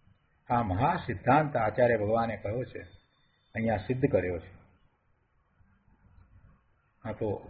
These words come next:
સરસ અલૌકિક ગાથા છે. સરસ રસ પડે તેવી અને અલૌકિક. સામાન્ય લોકમાં આ વાત નથી.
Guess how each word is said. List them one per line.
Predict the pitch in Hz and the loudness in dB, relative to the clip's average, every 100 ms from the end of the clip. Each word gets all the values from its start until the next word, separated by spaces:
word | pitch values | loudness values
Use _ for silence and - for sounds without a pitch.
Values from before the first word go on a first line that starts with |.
| - | -2
સરસ | 120 139 - - - - - - _ _ _ _ _ - | 6 6 6 -4 -20 -20 -20 -20 _ _ _ _ _ -8
અલૌકિક | 107 147 165 147 101 98 | 4 4 4 0 -2 2
ગાથા | 98 98 98 | 2 2 -6
છે. | - - - - _ - - _ _ _ _ _ _ _ - | -8 -16 -20 -20 _ -20 -20 _ _ _ _ _ _ _ 0
સરસ | 156 156 107 - | 4 6 4 0
રસ | 104 147 - - | 2 2 2 0
પડે | 135 135 | 4 4
તેવી | 131 131 147 208 233 | 4 0 0 0 0
અને | 147 | 0
અલૌકિક. | 131 120 160 190 139 104 - - - - - - - _ _ _ _ _ _ _ _ _ 101 95 101 - _ _ _ - | 0 4 6 6 0 -6 -8 -16 -16 -20 -20 -20 -20 _ _ _ _ _ _ _ _ _ -20 -20 -20 -20 _ _ _ -2
સામાન્ય | 110 123 135 151 | 0 2 2 4
લોકમાં | 120 113 123 139 143 123 113 - - - - _ _ _ _ _ - 131 | 4 2 0 2 2 2 -4 -14 -20 -20 -20 _ _ _ _ _ -4 2
આ | |
વાત | 139 135 - - - - - - | 6 6 4 -6 -20 -20 -20 -6
નથી. | 98 - 85 | -6 -4 -10